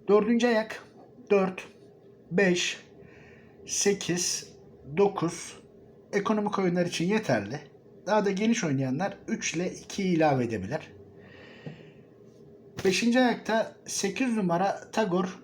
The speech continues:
Mustafa Çiçek'le alternatif tekimizdir. Ekonomik veya misli oyunlarda tek bırakılabilir. Daha da geniş oynayanlar dört, beş,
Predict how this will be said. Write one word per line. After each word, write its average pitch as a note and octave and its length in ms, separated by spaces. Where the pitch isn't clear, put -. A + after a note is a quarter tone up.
Mustafa G3+ 400
Çiçek'le G#3 580
alternatif G#3+ 600
tekimizdir. A2+ 640
Ekonomik G#3+ 520
veya F#3+ 200
misli G3+ 320
oyunlarda F3 520
tek G#3 260
bırakılabilir. D3+ 720
Daha A3 160
da G3 60
geniş G#3 320
oynayanlar C3+ 560
dört, F3 260
beş, D#3+ 560